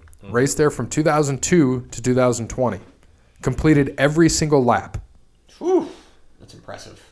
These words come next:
Speaker 2: at that track that he raced at, which was usually twice a year. So he's never a lap down, ever.
Speaker 1: That's, yeah, that's very
Speaker 2: Nineteen years. That is crazy.
Speaker 1: Very
Speaker 2: Fi-,
Speaker 1: impressive.
Speaker 2: five thousand nine hundred and six laps.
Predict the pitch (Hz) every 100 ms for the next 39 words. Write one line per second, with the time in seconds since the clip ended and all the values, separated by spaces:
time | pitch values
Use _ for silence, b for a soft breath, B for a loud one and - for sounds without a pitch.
0 | - 117 117 113 113 113 92 - 104 101
1 | 98 87 92 87 - 123 127 147 131 165
2 | 196 185 175 143 127 113 123 110 85 -
3 | _ - - 98 104 127 147 151 143 113
4 | 104 117 - _ _ _ _ _ _ _
5 | _ _ _ - 135 123 101 - - _
6 | _ _ - - - - - _ _ 101
7 | - - - - 113 - 104 107 151 180
8 | 165 180 180 156 160 110 90 - - -
9 | 131 156 - - - 160 165 147 104 92
10 | 107 107 147 90 87 101 92 95 - 151
11 | 160 160 151 151 135 131 120 127 123 127
12 | 120 101 - 117 - 95 92 - -